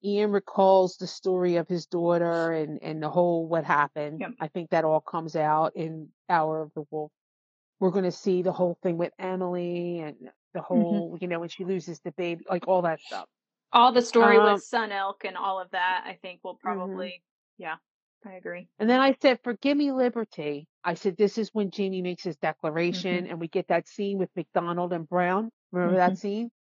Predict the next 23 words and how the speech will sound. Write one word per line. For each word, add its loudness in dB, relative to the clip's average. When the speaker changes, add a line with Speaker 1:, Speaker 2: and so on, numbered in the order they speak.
Speaker 1:
Um, 2
where, 4
you -4
know, -2
he's 2
kinda 2
in 2
the 2
position 4
of 4
having 2
to -2
protect 0
McDonald, -4
but -2
at 0
the -4
same -4
time -2
declare 4
that 2
he's -2
a, 2